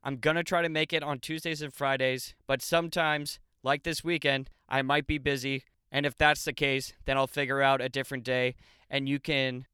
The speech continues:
get all the information of when I post on my socials. That's on Instagram, at James Donahue, James with two S's, and on Twitter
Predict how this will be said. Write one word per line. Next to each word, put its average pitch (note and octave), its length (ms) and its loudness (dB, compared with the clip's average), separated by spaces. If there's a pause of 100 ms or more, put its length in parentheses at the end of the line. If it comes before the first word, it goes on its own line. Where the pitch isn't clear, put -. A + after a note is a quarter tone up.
get C#3 180 4
all E3+ 240 4
the F3 100 0
information D3+ 480 -2
of C3 140 -4
when D3+ 120 -2
I C#3+ 120 0
post C#3 500 -2 (100)
on E3 220 4
my D3+ 120 0
socials. C3 680 -4 (340)
That's B2+ 380 -2 (260)
on C3 140 -2
Instagram, D#3+ 800 2 (420)
at D#3+ 260 8
James D3+ 360 -2
Donahue, D3 580 2 (160)
James D3+ 340 -4
with C3 140 -6
two E3+ 300 0
S's, C#3+ 420 -2 (340)
and D3+ 240 0
on C#3+ 140 2
Twitter D3 540 0